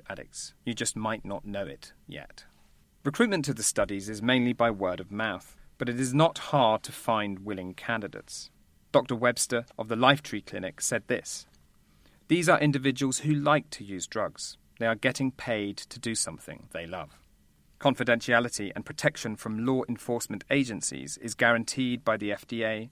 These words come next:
and the National Institutes of Health. However, even those who are involved in developing a new class of opioids concede that the drugs are no panacea for America's painkiller addiction. Hard shells and antagonists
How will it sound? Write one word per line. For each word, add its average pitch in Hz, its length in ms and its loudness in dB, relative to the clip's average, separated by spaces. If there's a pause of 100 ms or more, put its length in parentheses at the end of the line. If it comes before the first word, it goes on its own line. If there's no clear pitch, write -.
(100)
and 120 140 0
the - 20 2
National 117 440 -2
Institutes - 640 -10
of - 80 -20
Health. - 420 -6 (640)
However, 135 400 4 (160)
even 165 300 4
those 143 280 8
who 127 140 0
are 120 160 4
involved 120 500 2
in 113 80 -4
developing 123 500 0
a 101 40 -2
new 107 260 -2
class 101 400 -2
of 101 160 -10
opioids 98 640 -8
concede 160 420 2
that 160 120 -2
the 139 80 -2
drugs 123 380 0
are 117 80 0
no 135 320 4
panacea 120 760 -2
for - 160 -8
America's 110 560 -2
painkiller 98 760 -10
addiction. - 440 -14 (400)
Hard 117 300 4
shells 120 500 4
and 110 160 -2
antagonists 107 720 -2